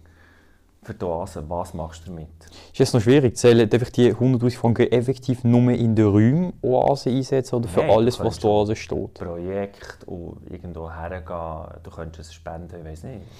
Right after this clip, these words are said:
Speaker 2: Ja, aber ich
Speaker 1: Oder?
Speaker 2: glaub, ich, ich glaub, ich fände echt das noch cool, dass wir wie, ähm, als Oase, ähm, würde wahrscheinlich Reisen unternehmen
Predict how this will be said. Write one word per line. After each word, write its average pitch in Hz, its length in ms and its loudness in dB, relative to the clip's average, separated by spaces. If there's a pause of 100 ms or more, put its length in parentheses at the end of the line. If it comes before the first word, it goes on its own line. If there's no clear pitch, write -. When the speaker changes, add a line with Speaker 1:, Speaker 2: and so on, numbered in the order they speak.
(280)
Speaker 2:
Ja, 127 80 6
aber 147 100 8
ich 131 180 2
Speaker 1:
Oder? 135 120 4
Speaker 2:
glaub, - 120 -4
ich, 117 120 -2 (100)
ich - 100 -8
glaub, 120 140 2
ich - 60 -10
fände 127 160 2
echt - 120 -4
das 110 200 4
noch 127 200 -2
cool, 110 140 4
dass - 160 0
wir 110 120 4
wie, 113 260 4 (180)
ähm, 107 200 0 (2000)
als 120 300 6
Oase, 123 760 6
ähm, 107 380 0
würde 107 520 2 (1900)
wahrscheinlich 120 360 2
Reisen 135 400 8
unternehmen 135 500 2